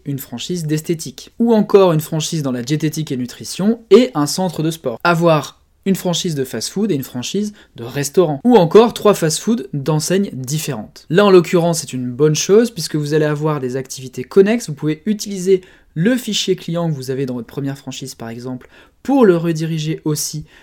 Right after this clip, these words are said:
euh, dans votre nouvelle franchise d'une enseigne différente pour faire de la vente complémentaire, et par conséquent, augmenter votre chiffre d'affaires avec la même base client. Ça peut être intéressant aussi ou si vous souhaitez rester dans une même ville. Imaginons que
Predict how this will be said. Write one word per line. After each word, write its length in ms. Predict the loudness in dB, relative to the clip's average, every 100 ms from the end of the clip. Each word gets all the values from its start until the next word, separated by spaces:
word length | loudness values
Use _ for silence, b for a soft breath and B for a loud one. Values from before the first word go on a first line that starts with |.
| b -12
euh, 340 | -10 -8 -10 -10
dans 160 | -10
votre 240 | -8 -4 0
nouvelle 260 | 4 2
franchise 340 | 0 -8 -6 -6
d'une 140 | -6
enseigne 280 | -6 -4 -6
différente 420 | -8 -10 -8 -8
pour 120 | -10
faire 160 | -10 -8
de 80 | -8
la 160 | -10
vente 320 | -6 -4 -4 b b _ 2
complémentaire, 800 | 2 2 -2 -4 -2 -2 -2 -10 B
et 80 | 6
par 180 | 6 -2
conséquent, 680 | -4 -4 -2 0 0 0 _
augmenter 420 | 6 6 6 2 4
votre 180 | 2
chiffre 160 | 0 -2
d'affaires 420 | -4 -2 -2 -2
avec 200 | -2 -4
la 100 | -4
même 260 | -2 -2 0
base 180 | -2 -4
client. 260 | -12 -14 _
Ça 200 | 0 4
peut 100 | 4
être 160 | 4
intéressant 400 | 4 4 4 2
aussi 240 | 0 0 0
ou 80 | 0
si 160 | -2
vous 80 | -6
souhaitez 420 | 0 0 4 4
rester 340 | 4 0 0 0
dans 140 | 0
une 220 | 0 0
même 240 | 2 2 0
ville. 300 | -2 -4 -4
Imaginons 540 | -4 -4 -2 -2 -2
que 260 | -2 0 0